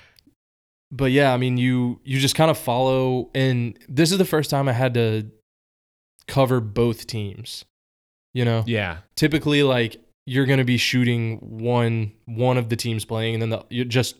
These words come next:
Speaker 1: like, you, you don't, you don't pay any attention to the guys ac-, on the other side of the field, you know?
Speaker 2: Right, right.
Speaker 1: And, um, but this was the first time I was like, "Wow, like,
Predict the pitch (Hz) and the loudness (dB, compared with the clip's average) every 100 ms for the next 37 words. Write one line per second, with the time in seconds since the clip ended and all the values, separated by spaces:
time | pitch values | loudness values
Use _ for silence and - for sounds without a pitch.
0 | - - _ _ _ - 131 113 - _ | -20 -20 _ _ _ -6 -2 -2 -6 _
1 | _ _ _ _ _ _ _ _ - 131 | _ _ _ _ _ _ _ _ -2 0
2 | 143 143 131 143 139 135 - _ _ 131 | 0 -2 0 2 2 -2 -8 _ _ 0
3 | 151 147 - - 131 131 120 117 110 113 | 2 2 -2 -4 -2 0 -2 -4 -6 -6
4 | 110 117 110 107 104 - 117 113 104 104 | -6 -4 -2 -2 -6 -10 -8 -6 -6 -10
5 | 98 104 101 - - - 123 - 117 95 | -12 -14 -16 -16 -14 -14 -16 -8 -4 -2
6 | 85 - 90 82 80 _ _ _ _ - | -4 -6 -8 -8 -10 _ _ _ _ -2
7 | 123 120 113 110 107 104 101 - _ _ | 0 2 0 0 -2 -6 -8 -10 _ _
8 | - - - _ _ _ _ - 135 135 | -20 -20 -20 _ _ _ _ -2 2 4
9 | 151 170 135 147 151 156 135 117 113 131 | 4 4 2 2 2 2 2 0 0 2
10 | 127 113 107 | 2 0 -4